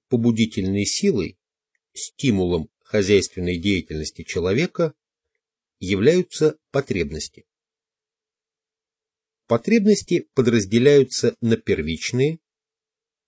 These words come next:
самые насущные нужды человека — в еде, одежде, жилище, и вторичные, потребности, которые могут быть заменены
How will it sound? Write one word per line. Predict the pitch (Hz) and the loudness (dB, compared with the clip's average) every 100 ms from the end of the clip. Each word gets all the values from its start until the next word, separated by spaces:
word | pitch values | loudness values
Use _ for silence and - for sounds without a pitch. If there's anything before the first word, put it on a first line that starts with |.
| _ | _
самые | - - 123 110 104 98 - | -10 -2 0 2 2 0 -2
насущные | 113 117 - 160 - 113 104 | -4 -4 -4 -6 -4 -2 0
нужды | 101 107 92 101 | 0 -2 -4 -6
человека — | - 107 113 95 73 - - _ _ _ _ _ _ - | -2 0 0 -2 -6 -12 -16 _ _ _ _ _ _ -6
в | |
еде, | 131 143 76 90 98 - _ _ _ - | -4 -4 -4 -2 -2 -4 _ _ _ -2
одежде, | 131 104 92 82 76 92 - _ _ | 0 0 -2 -2 -4 -6 -6 _ _
жилище, | 107 104 104 117 110 - 127 127 _ _ _ _ _ _ _ _ _ _ _ _ _ | -6 -2 -2 -2 -6 -4 -6 -6 _ _ _ _ _ _ _ _ _ _ _ _ _
и | 190 220 - - | 0 0 -4 -20
вторичные, | - 175 139 90 - 82 78 - _ _ _ _ _ _ _ _ _ _ _ _ - | 0 2 4 0 -4 -6 -8 -10 _ _ _ _ _ _ _ _ _ _ _ _ -2
потребности, | - - 147 143 143 - - 120 - - | 0 0 -2 0 0 -2 -2 -2 -4 -2
которые | 151 156 190 147 | -2 2 2 4
могут | 117 135 113 95 | 4 4 2 0
быть | 107 123 - - | 0 0 -4 -6
заменены | 101 113 104 101 101 123 | 0 2 2 0 0 0